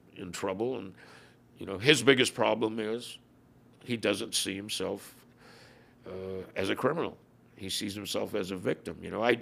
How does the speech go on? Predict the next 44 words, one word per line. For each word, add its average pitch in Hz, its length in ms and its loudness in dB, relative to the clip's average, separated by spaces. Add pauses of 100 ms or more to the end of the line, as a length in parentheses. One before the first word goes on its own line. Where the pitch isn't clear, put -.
I 123 160 6
did 117 180 6
a 113 60 4
lot 113 180 6
of, 101 120 -2 (180)
I 104 100 -4
do, 104 380 0 (320)
uh, 98 120 -4
consulting 110 520 2
for 98 180 -4
lawyers. 107 540 2 (1000)
And, 98 280 -6
uh, 95 360 -2 (420)
I 101 80 2
know 117 180 8
a 110 40 10
lot 117 340 8 (320)
about, 95 400 2
uh, 98 300 -2
strategy 107 560 2
in 101 80 -4
courtrooms. 98 760 -4
Uh, 95 520 -2 (120)
uh, - 800 -14 (260)
a 104 60 -8
lot 101 160 2
of 101 60 2
lawyers 101 280 2
will 95 140 -6
defer 92 360 -4
to 98 80 -2
me 95 160 -4
and 92 120 -10
talk 98 220 -8
to 95 80 -12
me. 95 240 -10 (560)
I, 101 160 6
uh, 107 180 2
you 120 80 -2
know, 98 80 2
I 98 80 4
work 95 300 -2
as 95 160 -4
a, 87 80 -6